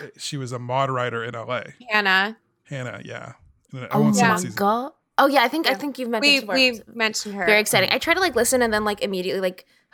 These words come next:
Speaker 1: I hope my brain
Speaker 2: Sure.
Speaker 1: mementos
Speaker 3: Block it
Speaker 1: itself
Speaker 3: out. Yeah.
Speaker 1: to just be like, "I heard it," and then I'll be surprised later <laughs> when I
Speaker 3: Yeah.
Speaker 1: see it.
Speaker 3: And you won't remember,
Speaker 1: Um,
Speaker 3: and that's perfect.
Speaker 1: But,
Speaker 3: Uh,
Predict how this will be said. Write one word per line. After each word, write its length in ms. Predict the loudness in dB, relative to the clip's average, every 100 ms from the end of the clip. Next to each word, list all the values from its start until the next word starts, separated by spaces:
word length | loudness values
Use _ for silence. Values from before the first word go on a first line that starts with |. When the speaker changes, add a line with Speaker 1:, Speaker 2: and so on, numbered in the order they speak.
| -6
Speaker 1:
I 60 |
hope 120 | -2 -2
my 100 | -2
brain 220 | 0 0
Speaker 2:
Sure. 80 | 0
Speaker 1:
mementos 220 | -2 2
Speaker 3:
Block 260 | 4 6 6
it 20 |
Speaker 1:
itself 300 | 6 6 4
Speaker 3:
out. 40 | -2 _ 2
Yeah. 200 | 6 6
Speaker 1:
to 40 |
just 120 | 6
be 80 | 4
like, 180 | 2 2 2
"I 140 | 4
heard 160 | 6 6
it," 80 | 6
and 180 | 6
then 80 | 6
I'll 80 | 4
be 100 | 4
surprised 360 | 2 2 2 4
later 140 | 4
<laughs> 40 |
when 120 | 6 6
I 20 |
Speaker 3:
Yeah. 40 |
Speaker 1:
see 220 | 6 2 2
it. 200 | -2 -2 -8 0
Speaker 3:
And 80 | 2
you 60 | 4
won't 160 | 6
remember, 300 | 6 6 6
Speaker 1:
Um, 60 | 4
Speaker 3:
and 60 | 4
that's 160 | 0
perfect. 460 | -2 -2 0 0 -4 -6 4
Speaker 1:
But, 260 | 6 6 0 _ -4
Speaker 3:
Uh, 160 | -4